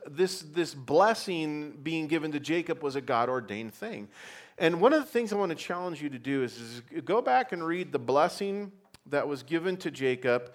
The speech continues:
but also read the blessing that was given to Esau. And what you'll see here is, is that Esau in no way was forsaken by God.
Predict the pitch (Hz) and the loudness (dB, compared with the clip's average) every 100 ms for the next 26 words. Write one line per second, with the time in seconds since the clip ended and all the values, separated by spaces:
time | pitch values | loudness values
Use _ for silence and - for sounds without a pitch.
0 | - - - 147 160 240 - 302 214 208 | -20 -20 -8 0 4 6 4 -2 -2 -2
1 | 208 202 - - 135 143 127 151 160 - | 0 -2 -4 -12 -2 -2 2 4 4 2
2 | 175 165 143 143 - 139 120 - 139 135 | -4 -4 0 0 0 -4 -4 -2 -2 -2
3 | 135 127 131 - 120 110 - 85 82 _ | -6 -8 -10 -8 -10 -10 -10 -10 -12 _
4 | _ _ _ _ - - - 160 196 254 | _ _ _ _ -20 -20 -4 2 6 6
5 | 240 - 277 311 277 196 156 156 175 156 | 4 0 2 4 4 6 4 2 0 4
6 | 180 175 226 285 - 220 180 156 160 175 | 6 6 4 2 2 2 2 2 0 4
7 | 170 175 131 - - 131 - 143 143 135 | 4 4 2 -4 -6 -6 -4 -4 -4 -6
8 | 117 110 107 110 82 | -4 -2 0 0 0